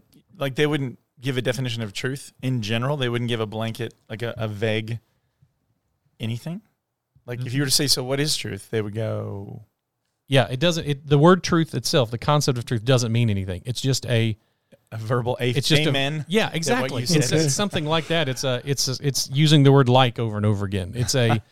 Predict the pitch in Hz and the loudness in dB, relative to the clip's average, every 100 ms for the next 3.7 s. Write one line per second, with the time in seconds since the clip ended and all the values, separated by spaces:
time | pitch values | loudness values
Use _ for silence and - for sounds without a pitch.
0 | _ - _ - 139 120 - 147 131 - | _ -20 _ -4 -2 -2 -2 0 0 0
1 | - - _ _ _ - 135 - 131 165 | -2 -6 _ _ _ -8 -6 -4 -2 -2
2 | - 127 - 123 127 - 175 170 - 147 | 0 0 -2 -4 -4 -2 -2 -2 -2 -2
3 | 135 117 120 117 101 101 110 | 0 -2 -2 -2 -2 -4 -8